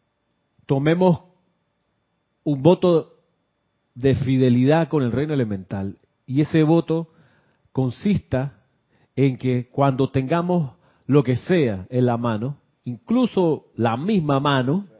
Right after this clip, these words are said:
las uñas, decirle,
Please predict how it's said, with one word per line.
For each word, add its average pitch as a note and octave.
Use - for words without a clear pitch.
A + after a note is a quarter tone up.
las A2+
uñas, D#3
decirle, A#2